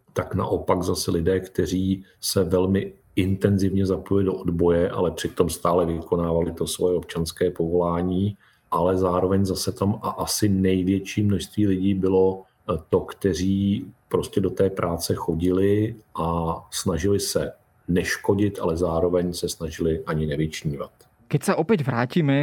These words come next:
Speaker 2: k dátumu dvadsiaty siedmy maj tisíc deväťsto štyridsaťdva, čo sa týmto atentátom na Heydricha vlastne zmenilo a smrťou samotného Heydricha v protektoráte?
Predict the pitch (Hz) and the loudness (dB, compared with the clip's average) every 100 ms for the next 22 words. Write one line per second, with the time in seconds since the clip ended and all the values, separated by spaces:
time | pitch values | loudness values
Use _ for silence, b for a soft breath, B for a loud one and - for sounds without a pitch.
0 | 139 120 113 113 131 131 139 131 120 - | 0 -2 -2 0 0 2 0 -2 -4 -4
1 | 127 127 - 131 131 123 120 127 156 156 | -4 -4 -2 -2 0 0 0 -2 -4 -6
2 | 131 127 120 131 127 - 135 - 127 127 | -8 -6 -2 -2 -2 -6 -8 -4 -4 -4
3 | - 127 131 143 B B - 208 214 220 | -4 -2 -2 -2 B B 0 0 2 0
4 | 160 156 165 131 165 139 120 113 127 123 | 0 2 2 2 2 2 -2 0 0 2
5 | 123 123 117 117 123 117 117 131 110 113 | 0 0 -2 -4 -2 -2 -4 -4 -2 -2
6 | 110 117 107 - - 123 123 120 - 120 | 0 0 0 -2 0 0 0 -2 0 -2
7 | 120 - 117 117 113 107 117 113 123 117 | -2 -2 -2 -2 -2 -2 -4 -2 -4 -4
8 | B B - - 117 113 117 - 135 120 | B B -18 -4 -4 -2 -4 0 0 0
9 | 113 123 | 0 -2